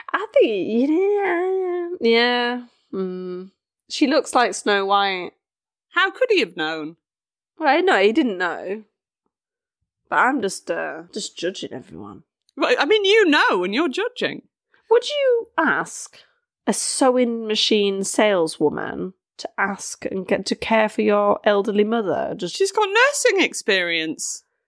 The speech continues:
Speaker 1: Has she, though? Did you check?
Speaker 2: Well, she says she has. Look.
Speaker 1: Oh, well, obviously she has, then.
Speaker 2: Carl's a fucking doctor.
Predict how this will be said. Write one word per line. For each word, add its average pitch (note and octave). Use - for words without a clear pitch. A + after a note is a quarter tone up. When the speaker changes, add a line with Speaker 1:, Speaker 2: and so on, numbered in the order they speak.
Speaker 1:
Has G#3+
she, -
though? B3+
Did A3
you G3
check? D#4
Speaker 2:
Well, G3
she F#3+
says -
she F4+
has. G3
Look. C#4+
Speaker 1:
Oh, F4+
well, G3+
obviously A#3+
she E4+
has, B3
then. D#3
Speaker 2:
Carl's F4+
a F4
fucking C#4
doctor. C#4+